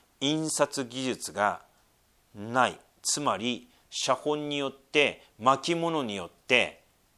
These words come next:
長老が朗読し、それを解き明かしていただけなんです。だから朗読はとっても大事です。で、えー、とかく私たちは目に見える文字を、えー、読んで、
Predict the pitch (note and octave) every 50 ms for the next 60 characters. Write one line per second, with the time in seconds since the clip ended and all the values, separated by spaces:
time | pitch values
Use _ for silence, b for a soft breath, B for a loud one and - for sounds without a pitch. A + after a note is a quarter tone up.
0 | _ _ _ _ _ _ - - - D#3 D#3 D#3 D#3+ D#3+ D3+ D#3+ D#3 D#3 D3+ C#3+
1 | C3 D3+ D3+ C#3+ G#2+ D#2+ - - - _ _ _ _ _ _ _ _ _ _ _
2 | - G2+ G2+ A#2+ C#3+ D#3 E3 E3 E3+ F3 D#3+ D#3+ D#3 - D3 C#3+ - - - C#3
3 | A#2 F2+ D2+ - _ _ _ _ _ _ _ _ _ _ - - - C3 C#3 C#3
4 | C3 - B2 A#2 - C3+ A#2+ - C3 A#2+ - - D#3 - F2+ - F2 - E3 -
5 | - - - - _ _ _ _ _ _ _ _ _ _ _ _ _ B B B
6 | B B B - C3 B2 D3 F3 G#3 A#3 A#3+ A#3 - A3 A3 G#3 G3+ D#3+ - D3+
7 | D3+ D#3 - - - F#3+ F#3 F#3 E3+ F3 E3 D3 B2+ E2+ - - - - - _
8 | _ _ _ _ _ _ _ _ _ b b b b b b b - B2+ C#3 D#3+
9 | C#3+ A#2 G2 - _ _ _ _ _ _ _ - B2+ C3 C3 C3 B2+ B2+ B2 B2
10 | B2 A#2+ - - - - - F#3+ - A3 G#3+ - G#3 G3+ G#3 G#3 F#3+ F#3 D#3+ -
11 | D#3 C#3+ B2+ A#2+ C#3 E3 F#3+ F#3 F3+ D#3+ D3 D3 D#3 D#3+ D#3 C3+ C3+ D#3 D#3+ B2
12 | F2 b b b b b b - A2+ B2 C#3+ E3 G#3+ B3+ B3 - F3+ C3 G2+ G2+
13 | A2+ G#2+ F#2 - b b b b b b - G#2+ G#2+ A2 G#2 G#2 B2+ D#3 D#3+ D3
14 | A#2+ G#2 A#2+ C3 B2 F#2 D#2 - -